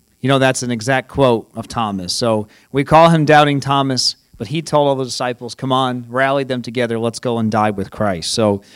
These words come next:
it's not fair. But this is what it says, John chapter twenty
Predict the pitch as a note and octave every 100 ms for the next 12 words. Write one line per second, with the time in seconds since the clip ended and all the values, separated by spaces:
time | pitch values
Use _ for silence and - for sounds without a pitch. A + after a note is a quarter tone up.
0 | - - - _ _ _ _ - B2 A#2+
1 | - C#3 C3 G2+ F2+ - - C#3+ D#3 -
2 | _ _ C#3+ E3+ G3 A3 D#3+ - E3+ C3
3 | G2+ - C#3 D3 D#3 E3 - C#3+ - -
4 | B2 A#2 C3